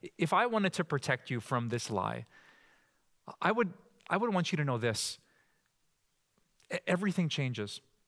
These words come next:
Anything good, everything perfect in your life can change. One accident, one event, one pandemic, the death of the person you love most in this world,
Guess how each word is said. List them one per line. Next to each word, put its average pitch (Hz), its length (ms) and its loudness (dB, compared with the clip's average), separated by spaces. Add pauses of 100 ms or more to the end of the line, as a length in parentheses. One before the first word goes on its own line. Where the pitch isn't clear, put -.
(1700)
Anything 214 500 4
good, 190 420 2 (800)
everything 190 400 4
perfect 185 460 2
in 160 140 0
your 170 140 2
life 143 260 2
can 139 140 -2
change. 117 500 -6 (1300)
One 165 240 2
accident, 190 720 0 (760)
one 156 160 2
event, 151 580 0 (920)
one 156 160 2
pandemic, 156 760 0 (1300)
the 147 120 -2
death 165 320 2
of 170 80 0
the 156 80 0
person 160 360 -2
you 147 100 0
love 143 200 2
most 135 300 -2
in 143 80 -2
this 131 200 -6
world, 123 340 -2